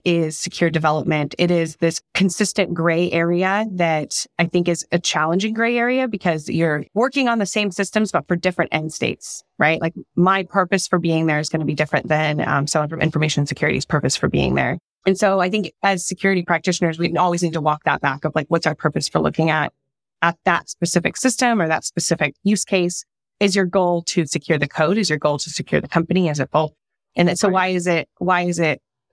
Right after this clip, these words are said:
Speaker 1: an important topic though, which was your first question is, and think about, like, those pipes. If there is lead in your pipes, you're gonna poison the water, right? And then you're gonna poison anyone who drinks it or anywhere that water is used. If that y-,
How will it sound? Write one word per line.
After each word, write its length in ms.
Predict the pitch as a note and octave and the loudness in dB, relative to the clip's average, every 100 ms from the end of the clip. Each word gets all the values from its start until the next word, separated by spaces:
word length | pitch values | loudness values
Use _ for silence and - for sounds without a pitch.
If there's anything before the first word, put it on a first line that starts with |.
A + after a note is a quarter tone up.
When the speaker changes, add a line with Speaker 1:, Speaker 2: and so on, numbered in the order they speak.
| - | 0
Speaker 1:
an 100 | E3 | 0
important 320 | D3+ F3 - | 2 0 2
topic 280 | G3 G3+ F3 | 0 0 0
though, 100 | D#3 | -2
which 140 | D3 | -2
was 120 | D#3+ | -2
your 300 | D3+ D#3 D3+ D3+ _ _ _ - | 0 0 -2 -6 _ _ _ -2
first 180 | D#3+ - | -2 0
question 400 | F3+ F3 E3 D3+ | -2 0 -2 0
is, 360 | - D#3 D#3 - _ _ _ - | 0 0 -2 -8 _ _ _ -2
and 120 | F3 | 2
think 100 | F#3+ | 2
about, 240 | F3 D#3+ | 2 0
like, 140 | - D#3+ | -4 -4
those 160 | D#3 | -4
pipes. 360 | - E3+ - - | 0 0 0 -4
If 100 | - | -4
there 220 | D3 E3+ F3 | 2 2 2
is 100 | E3+ | 0
lead 340 | D#3+ F3 D#3 | 0 0 0
in 160 | C3 E3 | -4 -4
your 120 | D#3 | -2
pipes, 560 | F3 G3+ F3 - - _ _ _ - | 0 0 -2 -8 -12 _ _ _ 2
you're 100 | G3 | 2
gonna 140 | E3+ | 2
poison 180 | E3 D#3+ | 0 0
the 80 | D3 | 2
water, 300 | D3+ C#3 E3 _ _ _ _ _ | 2 0 -4 _ _ _ _ _
right? 240 | E3+ E3 - _ | 0 0 -4 _
And 200 | G3 F#3+ | 2 2
then 140 | F#3 F3+ | 2 2
you're 100 | F3+ | 2
gonna 160 | F#3+ | 0
poison 340 | D#3 F#3 F3 E3 | 0 0 0 0
anyone 260 | D#3+ D#3 | -2 -4
who 100 | D3+ | -4
drinks 300 | C#3+ F3+ F3 | 0 0 0
it 200 | D3 F3 - | -2 -2 0
or 140 | D#3+ | 2
anywhere 280 | D#3+ E3+ E3+ | 2 2 2
that 180 | D#3+ - | 0 0
water 240 | E3+ E3 | 0 0
is 120 | D#3 | -4
used. 540 | D#3+ F#3 F#3+ E3 F#3+ - | 0 0 2 0 -4 -4
If 100 | F3 | 0
that 160 | E3+ | 0
y-, 120 | D#3+ | 0